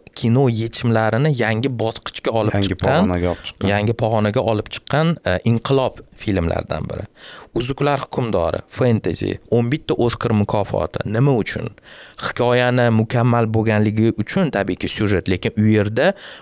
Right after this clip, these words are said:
Speaker 1: o'sha payt kim o'ylabdi deysiz, Yangi Zelandiyadagi qanaqadir mahalliy kichkina studiyachi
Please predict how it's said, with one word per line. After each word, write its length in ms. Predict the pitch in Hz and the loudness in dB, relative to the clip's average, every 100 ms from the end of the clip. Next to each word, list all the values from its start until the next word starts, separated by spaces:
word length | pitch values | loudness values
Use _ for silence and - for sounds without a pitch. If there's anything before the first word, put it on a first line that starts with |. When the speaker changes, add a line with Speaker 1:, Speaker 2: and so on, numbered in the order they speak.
| - | -2
Speaker 1:
o'sha 320 | 123 131 135 | 2 2 0
payt 240 | 156 151 - | -2 -4 -6
kim 160 | 190 208 | -6 -2
o'ylabdi 560 | 131 127 127 120 123 117 | 2 4 2 0 -2 0
deysiz, 580 | 117 113 - 220 - - - - - | 0 0 0 0 -2 -10 -18 -20 -14
Yangi 460 | - 107 120 131 139 | -6 -2 0 0 0
Zelandiyadagi 920 | 123 120 131 131 113 113 110 113 - - | 0 2 2 2 2 2 0 -2 -4 -6
qanaqadir 400 | 135 - 139 135 | -6 -4 -2 -2
mahalliy 640 | 104 120 - 139 151 165 | 0 -2 -2 0 2 2
kichkina 480 | 139 - - 143 117 | -2 -8 -4 -2 -2
studiyachi 800 | - - 151 120 104 92 160 | -4 -4 -2 2 2 2 0